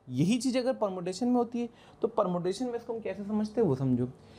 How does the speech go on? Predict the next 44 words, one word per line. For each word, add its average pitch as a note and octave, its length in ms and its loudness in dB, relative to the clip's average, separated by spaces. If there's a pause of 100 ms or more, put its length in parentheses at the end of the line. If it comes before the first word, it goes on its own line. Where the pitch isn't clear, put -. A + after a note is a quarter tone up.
(220)
कि G3+ 80 6
क्लास G3+ 340 2
के A#3+ 80 0
अंदर A3+ 200 2
सौ - 380 -4
बच्चे G3+ 260 -8
बैठे F3+ 280 -2
हुए F3 140 -8
थे A#3 40 2
और G#3+ 100 4
आगे D#3 220 2
मैंने E3 240 -8
stage C#3+ 320 -2
पे - 120 -12
पाँच C3+ 360 0
chair D#3 180 6
रख G#2+ 100 -4
दी। F#2+ 200 -12 (460)
अब D#3+ 60 2
मेरे F3 160 2
से G#3+ 100 -2
बोला E3+ 200 2
जा F3 140 2
रहा C3 120 2
है - 60 -4
कि, G3+ 360 -6
अ, A2+ 680 4 (260)
उन F#3 200 4
दस, C#3 240 2
सौ C#3+ 140 2
बच्चों D3+ 280 -2
में B2+ 120 0
से G#3+ 140 -4 (140)
किसी F3+ 280 0
पाँच D3+ 360 0
बच्चों D3+ 260 -4
को D3+ 60 -2
उठाइए C#3+ 280 0
और A3 120 6
स्टेज - 260 -4
पे E3 80 -6
बैठाइए। C#3 480 0 (680)
तो A#3 60 0
पाँच G3 460 -4